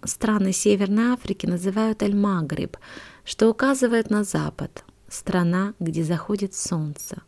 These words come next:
Это название было дано средневековыми арабскими моряками,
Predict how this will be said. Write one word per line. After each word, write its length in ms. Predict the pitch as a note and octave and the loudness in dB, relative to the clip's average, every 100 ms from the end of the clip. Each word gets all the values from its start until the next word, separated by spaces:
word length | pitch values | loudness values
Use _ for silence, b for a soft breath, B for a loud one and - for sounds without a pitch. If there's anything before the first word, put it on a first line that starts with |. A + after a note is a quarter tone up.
| _ - | _ -8
Это 180 | F#3 F#3+ | -2 2
название 600 | F#3 F#3 F#3+ A#3 A#3+ G#3+ | 2 2 4 4 4 4
было 300 | E3+ F#3 F#3+ | 4 4 4
дано 420 | E3 G3+ A3+ G3+ | 4 4 4 4
средневековыми 760 | F3+ F3+ F3+ G3 F#3+ A3 G#3+ G3+ | 2 -2 0 0 4 4 4 4
арабскими 460 | G3 G3+ - - F#3 | 2 0 -2 -2 0
моряками, 760 | F3 E3 - F3+ G#3+ A3+ E3+ | 2 0 -2 0 2 2 0